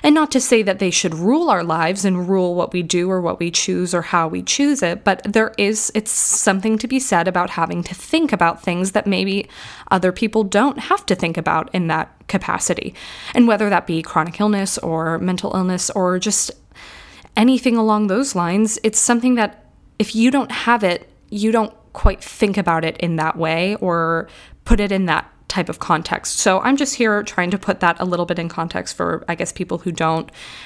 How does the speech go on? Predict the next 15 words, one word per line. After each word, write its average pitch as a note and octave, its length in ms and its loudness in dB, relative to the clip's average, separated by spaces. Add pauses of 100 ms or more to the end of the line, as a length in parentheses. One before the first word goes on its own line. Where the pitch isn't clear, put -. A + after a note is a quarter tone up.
(120)
necessarily F3 1000 -2
have G#3+ 320 0
one C4+ 380 2
or F#3 240 0
feel F#3 380 0
that G3 120 -2
they G3+ 460 0 (600)
let G#3 260 2
something G#3+ 720 0 (1400)
stop G#3 420 2
them G3+ 240 2
from G3+ 640 0
doing G#3+ 380 0
an G#3 80 0
activity. G#3 520 0